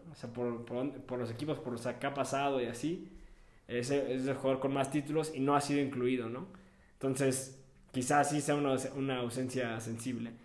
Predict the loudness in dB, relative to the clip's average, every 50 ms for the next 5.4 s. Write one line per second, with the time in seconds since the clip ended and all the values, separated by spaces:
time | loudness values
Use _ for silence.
0 | -20 -20 -20 -20 -20 -12 0 6 8 10 10 10 8 8 8 10 10 10 8 6
1 | 4 2 2 2 2 2 2 0 0 0 -2 -4 -6 -6 -4 -2 -2 0 0 -2
2 | -4 -6 -12 -16 -20 -20 -20 -20 -20 -20 -10 -4 -2 0 0 0 0 2 6 8
3 | 8 10 10 8 6 4 2 4 6 6 8 8 6 4 2 0 2 4 4 6
4 | 4 4 2 0 -8 -14 -18 -20 -20 -20 -20 -14 -4 2 8 10 10 10 12 10
5 | 10 8 8 6 4 2 0 -4